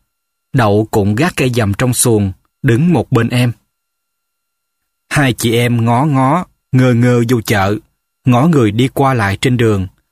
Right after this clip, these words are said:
ngó tứ phía trong lòng không yên. Trâm quen tánh cương quyết, nên dụ dự một chút, rồi cứng cỏi nói: "Thôi, chị hai ở đây nghe hôn,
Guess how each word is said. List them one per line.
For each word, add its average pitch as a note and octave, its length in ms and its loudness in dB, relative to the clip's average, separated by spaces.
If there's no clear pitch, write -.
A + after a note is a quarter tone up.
ngó B2 160 2
tứ C#3+ 280 0
phía D#3+ 320 2
trong A#2 180 -2
lòng G2+ 180 -2
không B2+ 220 -4
yên. C3+ 260 0
Trâm A#2 180 0
quen A2+ 360 -2
tánh B2+ 200 0
cương A#2+ 220 2
quyết, D#3+ 260 0
nên C#3 280 2
dụ G#2+ 280 0
dự G#2 160 0
một G2+ 260 -4
chút, G3 180 0
rồi G#2 420 0
cứng C#3+ 180 0
cỏi G2+ 200 -2
nói: A2+ 280 0
"Thôi, D3 280 2
chị B2 160 2
hai C#3 260 0
ở A#2 220 -2
đây D#3 180 0
nghe C#3 180 0
hôn, C#3 300 0